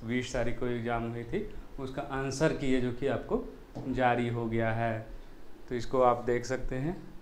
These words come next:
और इसको answer है जो कि आप मिला सकते हैं। कट ऑफ है जो कि सौ से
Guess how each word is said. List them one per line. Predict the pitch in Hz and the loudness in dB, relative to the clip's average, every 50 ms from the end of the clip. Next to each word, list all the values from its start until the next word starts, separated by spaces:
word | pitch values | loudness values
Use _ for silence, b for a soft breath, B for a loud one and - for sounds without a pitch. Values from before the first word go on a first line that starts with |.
| - - - - - - - - - | -6 -6 -6 -4 -2 -2 -2 -2 -2
और | 120 117 113 | -4 -4 -4
इसको | - - - 135 | -2 0 2 2
answer | 123 120 120 120 135 127 | 2 2 0 0 0 2
है | 127 123 | 2 2
जो | 123 117 | 0 0
कि | 117 143 | 0 0
आप | 139 123 131 131 - | 2 2 2 0 0
मिला | 131 120 120 120 120 123 113 | -2 0 4 6 6 6 6
सकते | - 131 - - - 139 | 4 0 -4 -4 -4 -6
हैं। | 139 170 220 - - | -6 -6 -6 -6 -4
कट | 113 104 - - | -4 -4 -2 -2
ऑफ | 110 101 - | -4 -4 0
है | 120 110 | 2 2
जो | 107 107 | 2 2
कि | - 156 165 160 - - - - - - - - - - | 0 -4 -4 -4 -6 -10 -12 -12 -12 -12 -12 -12 -12 -12
सौ | - - - - - 123 117 113 110 | -12 -10 -4 0 2 4 4 4 2
से | 110 - 123 117 | 0 -2 -2 -2